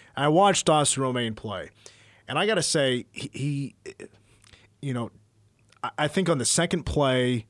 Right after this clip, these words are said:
for U C F, which was a forty-eight yard run, I believe, for Johnny Richardson. It would have been the second biggest play of the game, and it was the longest run of the game for U C F. I believe, if I watched it correctly, so Austin Romaine is playing middle linebacker. You have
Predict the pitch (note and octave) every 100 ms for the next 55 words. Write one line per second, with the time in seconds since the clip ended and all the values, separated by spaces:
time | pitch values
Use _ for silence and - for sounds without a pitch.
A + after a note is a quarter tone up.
0 | - B2 A#2 A2 - G2 F2 - - -
1 | _ _ _ _ _ _ - - C3+ C#3
2 | B2 B2 - D#3+ E3 E3 E3 D3+ - D3+
3 | D#3+ - D3 C#3+ C3+ C3 C#3 C3 C3+ C#3
4 | D3 G#2+ B2 B2+ B2 C3 C3+ - B2+ B2
5 | B2 B2+ B2 G#2+ - - _ _ - A#2+
6 | - C#3+ D3+ C3+ - B2+ C3+ C3+ C3 -
7 | C3+ C3 A#2+ B2 B2 C3 C#3+ - - -
8 | - B2+ A#2 B2 B2 C#3 C#3 C#3 C3+ C3
9 | B2 C3+ B2+ B2 C3 - C3 B2+ C3 -
10 | - - - - - _ _ _ _ _
11 | _ _ _ _ _ _ _ _ - C#3
12 | D3 C#3+ E3+ G3 D3+ D3+ D3+ C#3 C#3+ C#3+
13 | D#3 - D3 - C#3 - C#3 D3+ - D#3
14 | C#3 C#3 C#3 - C#3+ C3+ C#3 C3 C3 B2+
15 | B2+ C3 B2 C3 B2+ A2 -